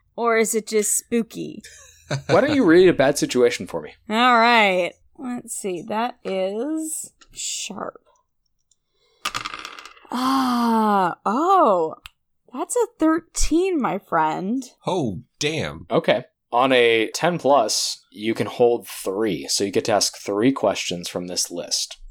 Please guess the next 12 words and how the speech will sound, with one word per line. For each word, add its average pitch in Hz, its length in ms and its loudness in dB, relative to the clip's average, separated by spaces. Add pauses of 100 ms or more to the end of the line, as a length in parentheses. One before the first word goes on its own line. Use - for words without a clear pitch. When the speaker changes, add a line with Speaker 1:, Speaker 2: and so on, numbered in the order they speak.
Speaker 1:
All 185 120 -12
right. 87 340 -14 (140)
Speaker 2:
What's 113 260 0
my 147 140 2
best 123 320 0
way 113 140 4
in? 160 460 -4 (120)
What's 104 240 -2
my 127 100 2
best 117 300 0
way 104 240 2
out? 123 240 -2